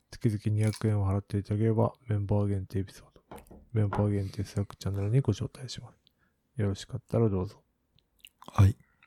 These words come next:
Speaker 2: 未だ、こう、メンバー脱退数ゼロですからね。
Speaker 1: <laughs> 確かに。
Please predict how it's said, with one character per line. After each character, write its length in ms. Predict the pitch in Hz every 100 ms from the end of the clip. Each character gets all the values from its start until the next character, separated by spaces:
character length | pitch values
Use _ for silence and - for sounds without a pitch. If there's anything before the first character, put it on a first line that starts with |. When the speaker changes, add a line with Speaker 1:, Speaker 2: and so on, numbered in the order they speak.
| - - - _ _ - - -
Speaker 2:
未 260 | - 117 135
だ、 160 | 135 131
こ 500 | - - 113 107 104
う、 20 |
メ 200 | 104 123
ン 100 | 123
バ 420 | 123 117 117 113
ー 20 |
脱 200 | 101 110 -
退 160 | 117 104
数 220 | - 95
ゼ 180 | - 123
ロ 80 | 95
で 100 | -
す 120 | -
か 80 | -
ら 140 | -
ね。 200 | 98 - - -
Speaker 1:
<laughs> 260 | - - -
確 800 | - - - 151 147 - - -
か 80 |
に。 80 | 101